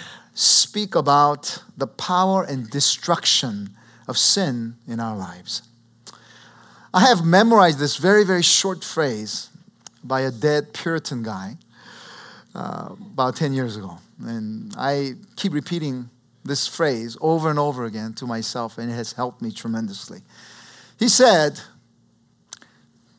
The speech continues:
"Be killing sin, or sin be killing you. Be killing sin,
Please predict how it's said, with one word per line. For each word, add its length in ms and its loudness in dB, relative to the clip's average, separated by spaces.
"Be 200 4
killing 480 4
sin, 640 2
or 100 -6
sin 420 2
be 140 -2
killing 380 -4
you. 200 -6
Be 200 6
killing 500 6
sin, 640 4